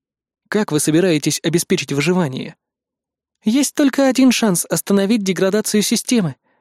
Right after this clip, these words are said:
ответила Катя. «Нужно направить экспансию вовне, в космос. Но для этого есть непреодолимые препятствия». «Что за...» Я хотел спросить, что за препятствие,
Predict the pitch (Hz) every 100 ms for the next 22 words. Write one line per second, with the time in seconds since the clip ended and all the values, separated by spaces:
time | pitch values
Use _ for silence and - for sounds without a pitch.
0 | _ - 147 139 139 160 - 127 - 202
1 | - _ _ _ _ _ - 208 294 269
2 | 220 208 269 233 220 - 269 247 240 226
3 | 226 233 202 147 _ _ _ _ _ -
4 | - 220 - 147 - - _ _ _ _
5 | 226 226 214 233 277 196 180 233 - 202
6 | 214 208 208 220 233 220 214 220 208 -
7 | - 151 156 - _ _ _ _ _ _
8 | _ _ - - 254 240 226 214 190 -
9 | _ - 175 175 170 170 180 160 - 170
10 | - 170 - 175 170 180 175 285 - 143
11 | 139 -